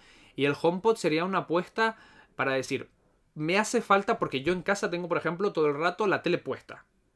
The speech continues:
con la música puesta. Tengo un Apple T V, pues lo conecto, etcétera. O mira, todo el día tengo el iPhone con los altavoces o el iPad con los altavoces. Por ejemplo, para eso el HomePod te vendría perfecto. Entonces ya te olvidas de tener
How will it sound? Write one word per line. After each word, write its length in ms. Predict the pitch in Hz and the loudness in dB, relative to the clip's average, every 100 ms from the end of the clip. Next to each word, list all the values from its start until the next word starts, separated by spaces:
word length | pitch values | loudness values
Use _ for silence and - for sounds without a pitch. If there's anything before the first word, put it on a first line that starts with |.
| _ _ _ - | _ _ _ -6
con 120 | 139 | 0
la 100 | 131 | 0
música 380 | 139 160 190 131 | 0 -2 0 -2
puesta. 380 | 127 120 - - - | -2 -6 -10 -20 -14
Tengo 140 | 117 | -12
un 80 | 110 | -10
Apple 180 | 104 113 | -10 -6
T 140 | 143 | -4
V, 160 | 220 254 | -2 -2
pues 120 | 139 | -2
lo 80 | 117 | -4
conecto, 320 | 113 156 165 | -6 -6 -8
etcétera. 460 | 131 127 120 - - - - - - | -6 -8 -8 -12 -20 -20 -20 -20 -2
O 160 | 147 143 | 0 4
mira, 180 | 147 | 4
todo 180 | 117 160 | 4 4
el 100 | 170 | 4
día 200 | 160 190 | 4 2
tengo 220 | 170 156 | 2 2
el 60 | 151 | 4
iPhone 380 | 170 - 190 180 | 2 0 -4 -2
con 140 | 143 | 0
los 120 | 131 | 0
altavoces 500 | 131 123 123 180 233 170 | -2 -4 -2 -2 0 -2
o 80 | |
el 80 | 127 | -2
iPad 220 | 143 185 | -2 -2
con 160 | 160 147 | -2 -4
los 100 | 123 | -4
altavoces. 400 | 113 113 135 127 | -6 -4 -4 -6
Por 160 | 113 104 | -12 -12
ejemplo, 640 | 98 110 - 139 123 113 | -14 -16 -8 -6 -4 -6
para 220 | 104 101 | -6 -6
eso 180 | 127 139 | -4 -2
el 60 | 180 | -4
HomePod 260 | - 127 170 | -4 -8 -8
te 80 | 131 | -10
vendría 260 | 101 113 | -10 -12
perfecto. 600 | - 95 - - - 98 | -10 -12 -6 -6 -6 -14
Entonces 300 | 104 107 139 - - _ _ | -12 -12 -14 -14 -20 _ _
ya 460 | 156 127 131 147 - | -12 -2 0 0 -2
te 80 | |
olvidas 380 | 123 113 131 139 | -6 -2 -2 0
de 80 | 139 | -4
tener 360 | 127 131 151 | -4 -2 -2